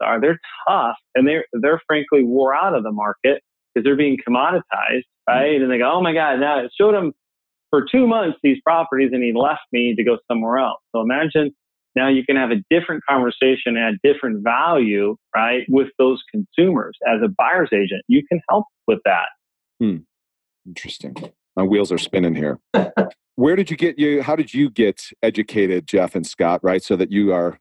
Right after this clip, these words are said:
Speaker 2: knowledgeable on reno?
Speaker 3: I'm gonna be honest. I, it's what I, I recommend not to do, which is
Speaker 2: Ah.
Speaker 3: I, I went at it myself and just,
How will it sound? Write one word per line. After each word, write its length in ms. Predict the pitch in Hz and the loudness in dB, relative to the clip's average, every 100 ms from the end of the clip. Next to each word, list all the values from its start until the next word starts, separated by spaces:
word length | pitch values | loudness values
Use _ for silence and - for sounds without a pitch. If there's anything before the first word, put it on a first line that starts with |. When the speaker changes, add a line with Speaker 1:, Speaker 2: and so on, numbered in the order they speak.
| - | -8
Speaker 2:
knowledgeable 640 | 98 95 90 95 92 87 | -4 -2 0 -2 -2 -2
on 140 | 82 85 | -2 -4
reno? 320 | 85 73 - _ - | -6 -6 -14 _ -2
Speaker 3:
I'm 60 | |
gonna 120 | 131 120 | 0 0
be 120 | 123 | 0
honest. 320 | 135 131 110 | 0 -2 -2
I, 320 | 120 113 110 - - | -4 -2 -6 -8 -8
it's 240 | 113 - | -8 -2
what 140 | 139 - | 0 2
I, 180 | - - - | 0 -2 -2
I 160 | 135 | 0
recommend 400 | 147 139 139 127 | 0 0 0 0
not 180 | 131 135 - | 0 -2 -4
to 80 | 120 | -4
do, 280 | 113 107 110 | -2 -2 -4
which 160 | 120 120 | -6 -2
is 40 | 117 | 0
Speaker 2:
Ah. 220 | 113 101 92 120 117 135 | 0 -4 -8 -16 -8 -2
Speaker 3:
I, 160 | 135 135 | -2 -2
I 120 | 139 139 | -2 0
went 180 | 147 | 0
at 160 | 135 131 | 0 -2
it 120 | 123 - - | -4 -6 -6
myself 500 | 127 110 147 143 135 120 | -4 0 0 2 0 -6
and 120 | 110 | -6
just, 280 | 117 - | -6 -8